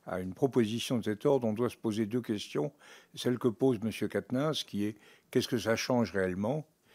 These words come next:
Et celle que pose à l'instant la rapporteure, c'est, euh, qu'est-ce qui se passe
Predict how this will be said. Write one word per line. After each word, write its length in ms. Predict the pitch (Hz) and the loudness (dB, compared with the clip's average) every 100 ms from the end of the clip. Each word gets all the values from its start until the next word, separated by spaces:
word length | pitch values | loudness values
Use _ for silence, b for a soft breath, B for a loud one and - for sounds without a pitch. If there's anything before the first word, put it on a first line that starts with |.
| b b b | b b b
Et 300 | - 113 117 | -2 0 0
celle 240 | - 123 117 | 0 0 2
que 120 | 117 | 0
pose 440 | 92 123 107 101 - | 2 4 4 2 0
à 80 | 107 | 0
l'instant 440 | 107 - - 110 | 0 0 2 2
la 120 | 98 | 2
rapporteure, 640 | 92 - 92 - 135 147 143 | 0 0 -4 2 2 4 0
c'est, 400 | - - 110 107 b b b - | -6 -4 -2 -2 b b b -8
euh, 120 | 101 - | -8 2
qu'est-ce 200 | 131 - | 2 2
qui 120 | 117 | -4
se 80 | - | 2
passe 400 | 143 147 - | 4 4 2